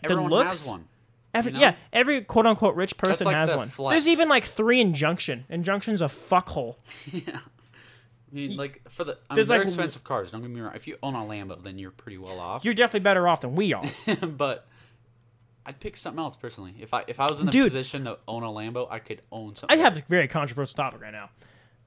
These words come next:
Speaker 2: Like, fucking Aston Martins and shit like that. Like, I would much rather own an Aston Martin than I would a Lambo. I would much rather own, fuck, I'd rather own a Z L one than a Lambo, if I'm being honest with you. 'Cause, like,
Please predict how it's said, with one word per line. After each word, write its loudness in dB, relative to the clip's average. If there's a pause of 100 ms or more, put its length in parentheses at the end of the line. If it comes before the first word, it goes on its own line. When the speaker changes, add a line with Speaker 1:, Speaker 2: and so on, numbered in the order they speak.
(240)
Speaker 2:
Like, -4
fucking -2
Aston 2
Martins 6 (880)
and -4
shit -2
like 0
that. 2
Like, -2
I 10
would 12
much 8
rather 8
own 6
an 2
Aston -2
Martin -2 (400)
than 0
I 0
would 0 (540)
a 0
Lambo. 4
I 6
would 6
much 4
rather 6
own, 0 (580)
fuck, 4
I'd 6
rather 8
own 8
a 4
Z -2
L 6
one 2 (160)
than -2
a 0
Lambo, -2
if 2
I'm 2
being 0
honest -4
with -8
you. -6 (400)
'Cause, -2
like, 2